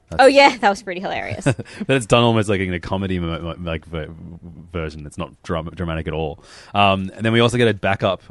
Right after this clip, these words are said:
Speaker 1: um, not a, not a backup, a preview of a, uh, a one-shot Archie you're putting out next month, uh, called
Speaker 2: Next
Speaker 1: Big Mo-,
Speaker 2: week.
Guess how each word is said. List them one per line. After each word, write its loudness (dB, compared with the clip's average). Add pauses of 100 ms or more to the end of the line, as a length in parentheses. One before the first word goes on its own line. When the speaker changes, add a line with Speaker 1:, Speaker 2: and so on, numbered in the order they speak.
Speaker 1:
um, -8
not -4
a, -4
not -6 (100)
a -10
backup, -6
a -8
preview -2
of -6
a, -4
uh, -6 (300)
a -4
one-shot 0
Archie -4
you're -4
putting -4
out -4 (220)
next -6
month, -4
uh, -6
called -4
Speaker 2:
Next 4
Speaker 1:
Big -8
Mo-, 6 (120)
Speaker 2:
week. -8